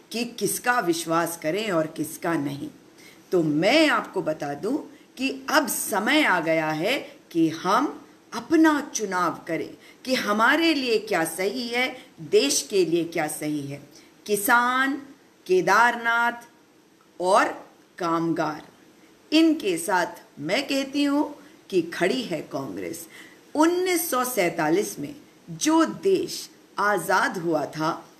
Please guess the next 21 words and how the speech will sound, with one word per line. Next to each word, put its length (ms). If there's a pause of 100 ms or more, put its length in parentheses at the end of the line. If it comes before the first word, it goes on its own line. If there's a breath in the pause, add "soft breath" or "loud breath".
(120)
वहाँ 420
पे 180
एक 140
सुई 460
भी 160
नहीं 240
बनती 360
थी 320 (180 loud breath)
और 160
आज 380
आप 240
जानते 400
हैं 320 (300 loud breath)
कि 160
हम 540
कहाँ 380
पे 120
आ 160
गए 260
हैं। 180 (580 loud breath)
आज 460